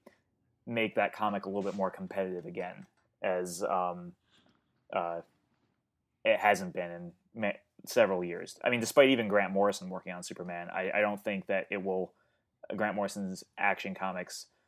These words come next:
has sold anywhere near what Snyder's, uh, and Lee's Superman is going to sell, and I think it's going to be high quality too. So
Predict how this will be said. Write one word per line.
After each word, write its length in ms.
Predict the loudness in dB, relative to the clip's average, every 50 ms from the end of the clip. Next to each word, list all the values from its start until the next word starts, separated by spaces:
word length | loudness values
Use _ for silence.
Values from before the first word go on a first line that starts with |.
| _ _ _ _ _ _ _ _ _ _
has 400 | -8 -2 2 4 4 4 4 0
sold 340 | 0 2 4 4 4 4 0
anywhere 320 | -2 -2 0 0 0 0 0
near 600 | -2 -2 -2 0 0 0 0 0 -2 -4 -6 _ _ _ _ _
what 420 | -8 -2 2 2 2 2 2 -4
Snyder's, 800 | -8 -6 -4 -2 0 0 0 0 -2 -4 -4 -6 -8 -10 -12 -14 -8 -4
uh, 320 | -2 -2 0 0 -2 -2 -4 -6 -8 -16 -12 _ -6
and 140 | -6 -4 -4
Lee's 240 | -4 -4 -4 -6
Superman 460 | -8 -8 -8 -8 -8 -8 -8 -8 -8 -8
is 200 | -8 -8 -8 -8
going 220 | -8 -8 -8 -8
to 80 | -10 -8
sell, 340 | -4 -2 -2 -2 -2 -4
and 120 | -4 -4 -4
I 80 | -4
think 180 | -4 -4 -6 -6
it's 80 | -6 -6
going 180 | -6 -8 -8
to 60 | -6
be 80 | -8 -8
high 160 | -6 -6 -8
quality 360 | -6 -6 -6 -6 -6 -6 -10
too. 260 | -12 -12 -10 -10 -10 -10
So 400 | -10 -6 -4 -4 -4 -4 -6 -12